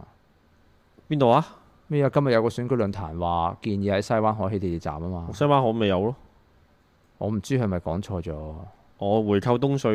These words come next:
Speaker 1: 啲。
Speaker 2: 係啊，
Speaker 1: 即係
Speaker 2: 跟住啲黃絲蝦攞出嚟笑啊嘛。
Speaker 1: 哦。
Speaker 2: 但係回購東隧又唔，<laughs> 又唔攞出嚟笑。<laughs> 有人話開 talk 講啊，多人讚你。唔係啊，屌，喺邊度投？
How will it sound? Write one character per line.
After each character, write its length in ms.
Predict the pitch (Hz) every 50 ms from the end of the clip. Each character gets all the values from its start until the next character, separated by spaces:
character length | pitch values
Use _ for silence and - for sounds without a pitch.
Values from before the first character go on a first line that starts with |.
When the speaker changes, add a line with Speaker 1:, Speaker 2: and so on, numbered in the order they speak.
| 110
Speaker 1:
啲。 240 | 120 127 127 127 123 - - - _ _ _ _ _ _ _ _ _ _ _ _ _ -
Speaker 2:
係 240 | 113 110 101 98 95
啊， 400 | 95 95 92 92 92 95 - 131
Speaker 1:
即 80 | - 175
係 40 |
Speaker 2:
跟 0 |
住 200 | 151 131 131 156
啲 220 | 160 165 147 113 92
黃 100 | 85 80
絲 140 | - 143 135
蝦 120 | 127 123 110
攞 60 | 104
出 100 | - 131
嚟 100 | 101 82
笑 160 | - - 98 92 90
啊 80 | 90 95 95
嘛。 260 | 90 82 80 78 - 92 - - -
Speaker 1:
哦。 500 | 90 95 95 95 95 95 101 101 101 101
Speaker 2:
但 140 | 113 117 113
係 60 | 101
回 60 | 101 98
購 100 | - 120 127
東 80 | 139 139
隧 120 | - 120 104
又 100 | 98 92
唔， 140 | 90 90 92
<laughs> 480 | - - - 160 135 - - 175 156 -
又 80 | 139
唔 80 | 107 98 92
攞 100 | 92 98
出 80 | 113 120
嚟 100 | 95 87
笑。 160 | - - 92
<laughs> 1900 | 90 90 - 131 110 - - - - - - - - - _ - 494 - - - - - - - - - - - - - - - 214 208 190 165 143 -
有 100 | - 120
人 160 | 120 107 95
話 180 | 92 90 90 104
開 240 | - 143 143 147 143
talk 200 | - 147 139 -
講 200 | - 92 90 107
啊， 160 | 120 95 - - - -
多 120 | - 123 123
人 180 | 101 82 78 82
讚 240 | - 104 87 87 87
你。 120 | 82 80 80 - - - - _ -
唔 100 | 90 107
係 340 | 113 117 123 123 123 131 139
啊， 520 | 139 143 143 147 147 147 147 147 147 143
屌， 580 | - - 92 98 110 127 135 139 135 131 117 107
喺 160 | 90 - 143
邊 160 | 147 202 196
度 160 | 175 143 113
投？ 460 | - - - 95 78 85 123 175 196